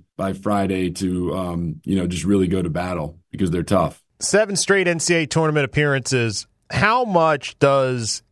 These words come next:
Speaker 2: experience help in these situations? Not so much from a basketball standpoint, but just you've got so many kids that understand what goes into the N C A A tournament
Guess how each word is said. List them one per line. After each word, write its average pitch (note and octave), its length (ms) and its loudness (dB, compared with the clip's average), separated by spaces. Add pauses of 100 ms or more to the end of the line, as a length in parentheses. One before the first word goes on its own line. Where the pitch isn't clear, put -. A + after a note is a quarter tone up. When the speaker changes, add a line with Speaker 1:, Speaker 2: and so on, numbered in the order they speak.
(120)
Speaker 2:
experience B2+ 880 0
help A#2 420 0 (680)
in B2 160 0
these A#2+ 260 0
situations? A2 1040 -2 (260)
Not G#3 240 2
so - 80 0
much D#3 180 0
from C#3 200 0
a A2+ 60 0
basketball B2+ 880 0 (140)
standpoint, B2 600 -2
but D#3 100 -2
just D#3+ 340 0 (200)
you've D3 100 -2
got D#3+ 140 2
so G#3 100 0
many E3+ 140 0
kids C#3 240 0
that C3 100 0
understand A#2 920 -2 (260)
what A2+ 200 -2
goes A#2 240 0
into G#2+ 300 -2
the G#2 140 0
N G#2 100 -2
C A2 100 -2
A - 40 2
A - 20 -6
tournament F#2+ 540 -4